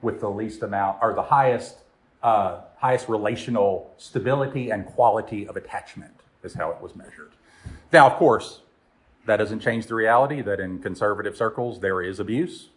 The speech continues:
We've been talking about the S B C, E R, uh, the, the executive committee, uh, the S B C and things like that. But overall, when you look at the entire picture, it tells a much different story. So we could go on and on.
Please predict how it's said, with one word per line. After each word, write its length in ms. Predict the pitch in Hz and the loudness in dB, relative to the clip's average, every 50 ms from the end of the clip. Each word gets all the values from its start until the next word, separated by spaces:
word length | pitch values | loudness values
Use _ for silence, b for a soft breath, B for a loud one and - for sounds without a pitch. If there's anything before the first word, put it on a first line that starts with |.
| _ 95 | _ -18
We've 220 | 87 82 82 82 - _ _ - | -16 -14 -14 -16 -18 _ _ -18
been 120 | 87 85 | -10 -2
talking 240 | - 98 95 - - | 0 0 0 0 0
about 200 | - 104 101 - | 0 0 0 0
the 100 | 107 107 | 0 -2
S 100 | 107 - | -4 -4
B 120 | - 113 | -4 -10
C, 480 | 110 - - 120 117 113 110 107 104 104 - _ - | -8 -6 -6 -4 -4 -4 -6 -8 -12 -14 -18 _ -6
E 80 | 117 110 | 0 2
R, 200 | 107 110 - - | 2 2 2 0
uh, 160 | 92 90 87 | -2 -2 -2
the, 220 | 85 87 82 78 80 | -4 -6 -8 -8 -10
the 80 | - 98 | -10 -8
executive 400 | 90 92 110 104 - 104 98 - | -4 -2 -2 -2 -2 -4 -6 -6
committee, 400 | 107 104 104 101 98 98 101 - _ - | -8 -8 -6 -6 -8 -10 -14 -14 _ -8
uh, 120 | 95 92 | -8 -8
the 180 | 82 98 95 104 | -6 -2 -2 -2
S 120 | 107 - | -2 -2
B 100 | - 120 | -4 -10
C 220 | 110 - 123 120 117 | -8 -8 -8 -8 -8
and 100 | 104 - | -10 -12
things 160 | 110 98 98 | -12 -8 -6
like 160 | 104 101 - | -6 -2 0
that. 400 | 131 123 - - - b b b b b b b b - | 0 0 0 0 -4 b b b b b b b b 4
But 320 | 113 131 131 - - - - | 6 6 6 6 2 2 4
overall, 1000 | 135 151 160 135 135 123 120 123 151 143 123 104 95 92 90 92 95 - - b b b b b b | 6 6 6 6 6 6 8 10 10 10 10 8 6 4 2 -2 -6 -10 -14 b b b b b b
when 160 | 117 113 113 | -2 0 0
you 160 | 110 110 107 | 2 2 2
look 160 | 117 113 - | 2 0 0
at 120 | 113 104 - | -2 -6 -6
the 100 | 110 104 | -8 -8
entire 480 | 101 101 - - 135 131 127 113 107 | -8 -4 2 4 4 6 6 4 4
picture, 560 | - - 131 113 - - - 98 87 92 - | 2 0 -2 -2 -2 -4 -6 -6 -6 -6 -8
it 80 | 101 92 | -8 -4
tells 220 | - 113 101 92 | 0 0 0 0
a 40 | 104 | 0
much 400 | 95 92 92 90 - - - - 101 | -4 -2 -2 -2 -2 -4 -12 -8 -4
different 440 | 101 87 - 95 85 80 - - | -6 -4 -4 -6 -8 -8 -10 -14
story. 440 | - - - 92 85 82 78 71 67 67 _ _ _ _ _ _ _ _ b b b b b b b b b b b | -12 -6 -4 -4 -2 -4 -6 -8 -12 -14 _ _ _ _ _ _ _ _ b b b b b b b b b b b
So 580 | - - 196 190 185 185 180 160 - - - - - - - _ _ _ _ _ _ - | 2 8 10 10 10 10 8 6 2 0 -8 -16 -20 -20 -20 _ _ _ _ _ _ 0
we 120 | 151 214 220 | 0 2 2
could 140 | 220 175 | 4 6
go 160 | 160 160 147 139 | 8 8 10 10
on 180 | 143 143 127 | 8 6 4
and 120 | 120 120 135 | 4 4 4
on. 360 | 135 113 92 85 80 80 | 4 2 2 0 -4 -8